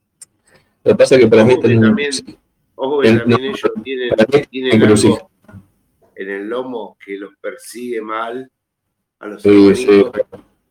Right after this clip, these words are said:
Speaker 2: Eso, eso es fundamental, porque los otros no. A los hermanos lo está persiguiendo el,
Speaker 1: Sí, sí.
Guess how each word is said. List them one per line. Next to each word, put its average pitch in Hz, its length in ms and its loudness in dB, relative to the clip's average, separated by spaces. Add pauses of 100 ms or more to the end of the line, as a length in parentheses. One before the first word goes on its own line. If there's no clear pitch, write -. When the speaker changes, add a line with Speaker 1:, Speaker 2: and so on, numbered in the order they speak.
(360)
Speaker 2:
Eso, 110 640 -8 (160)
eso 151 340 -10
es - 120 -16
fundamental, 110 600 -16
porque 113 220 -16
los 113 160 -10
otros 190 240 -12
no. 131 320 -12 (800)
A 98 160 -20
los 98 160 -14
hermanos 143 400 -10
lo 110 600 -16
está - 260 -20 (260)
persiguiendo 113 560 -20 (1200)
el, 92 560 -14 (2750)
Speaker 1:
Sí, 101 180 4
sí. 101 360 4